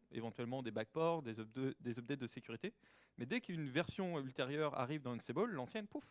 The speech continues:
elle dis-, elle disparaît. Et en fait, non, pas tout à fait,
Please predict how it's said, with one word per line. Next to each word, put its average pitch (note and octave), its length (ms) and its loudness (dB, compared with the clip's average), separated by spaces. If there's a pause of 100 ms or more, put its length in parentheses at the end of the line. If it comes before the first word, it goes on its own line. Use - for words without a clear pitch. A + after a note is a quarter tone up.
(380)
elle A#2 140 0
dis-, D#3+ 180 -10 (220)
elle A#2+ 200 0
disparaît. C3+ 460 -4 (600)
Et A#2+ 40 -2
en A#2+ 60 0
fait, A#3 220 6
non, D#3+ 320 -2
pas - 120 2
tout - 180 -2
à B2 80 0
fait, - 180 -4